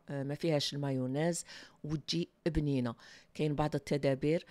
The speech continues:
وبعض الخطوات نتبعوهم وراح نتحصلوا على دي كروكيت اللي، آه، على بالي بليك، آه، العائلة كاملة راح تحبهم. أول حاجة حطيت حبة بطاطا وشوية شوفلور، كانوا عندي تخوا بوكي تاع شوفلور،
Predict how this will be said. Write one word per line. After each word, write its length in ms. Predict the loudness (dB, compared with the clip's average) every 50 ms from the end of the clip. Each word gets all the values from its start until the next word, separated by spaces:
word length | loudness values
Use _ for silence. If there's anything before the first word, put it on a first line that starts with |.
| -18 -20 -20 _ _ -6
وبعض 260 | -4 -2 0 0 0 0
الخطوات 640 | -2 -2 -2 -4 -4 -2 -2 0 0 0 0 -2 -4
نتبعوهم 640 | -6 -2 -2 0 0 2 2 2 2 0 0 0 -2
وراح 240 | -2 -4 -4 -6
نتحصلوا 680 | -8 -8 -10 -8 -8 -6 -6 -4 -2 0 0 0 0 0
على 180 | 0 0 0 0
دي 140 | 0 -2
كروكيت 540 | -2 -2 0 0 0 0 2 2 0 0 0 -6 -18 -20 -20 -20 -18 _ -8
اللي، 320 | -2 2 4 4 4 2 -2 -6 _ -4
آه، 480 | -2 0 0 0 0 0 0 -2 -2 -2
على 140 | -2 -2 0
بالي 340 | 2 2 2 2 0 -2 -4 _ -8
بليك، 460 | -6 -4 -2 -2 -2 -4 -4 -6 -6
آه، 340 | -4 -4 -2 -2 -2 -4 -4 -6 -10 -16 -14 -4 0
العائلة 380 | 2 2 2 2 0 -2 -2
كاملة 340 | -2 -2 0 0 0 0 0
راح 200 | -2 -2 -4 -6
تحبهم. 420 | -8 -6 -8 -10 -8 -6 -8 -8 -8 -12 -16 -14 -14 -14 -14 -12 -2 0
أول 200 | 2 2 2 2
حاجة 260 | 4 4 4 4 4
حطيت 320 | 2 -2 -2 -4 -4 -4 -2
حبة 240 | -4 2 4 4 4
بطاطا 600 | 4 4 0 0 -2 -4 -2 -2 -2 -2 -4 -6 _ _ _ -10
وشوية 340 | -8 -4 -2 2 2 2 2
شوفلور، 380 | 2 0 -4 -2 0 0 0
كانوا 320 | 0 -2 -4 -2 -2 0 0
عندي 180 | -2 -2 -4
تخوا 220 | -4 -4 -2 -2 0
بوكي 320 | 0 -2 -4 -4 -4 -4
تاع 140 | -4 -4 -4
شوفلور، 400 | -6 -6 -8 -8 -2 -2 -2 -2